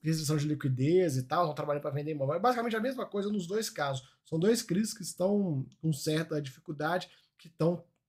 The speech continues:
trabalhando pra vender imóvel pra se livrar da operação, né? Carteira do, do, do fundo. Então a gente vê as compras aí. Vinte e cinco milhões nesse cri Ecopark dois.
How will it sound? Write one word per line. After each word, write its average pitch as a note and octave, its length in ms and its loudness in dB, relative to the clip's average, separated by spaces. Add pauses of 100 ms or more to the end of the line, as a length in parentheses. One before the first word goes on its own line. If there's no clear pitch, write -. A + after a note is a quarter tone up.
(140)
trabalhando D#3 420 4
pra D#3+ 80 -2
vender D3+ 280 0
imóvel C#3 300 2
pra D3 140 -6
se C3+ 140 -10
livrar C3+ 280 -2
da C3+ 60 0
operação, C3+ 680 -6
né? C3 220 -2 (1500)
Carteira A3 440 4
do, A3+ 420 2
do, G3+ 600 2
do G#3+ 120 -4
fundo. E3 260 2
Então D#3 120 0
a F#3 60 4
gente F#3+ 80 2
vê F#3 80 2
as F3+ 180 0
compras E3+ 440 -2
aí. G3+ 220 0 (220)
Vinte G#3+ 140 2
e G3+ 60 0
cinco A3 160 4
milhões F#3 220 4
nesse E3 220 -2
cri F3 240 -2
Ecopark D#3+ 720 -4
dois. G3+ 500 2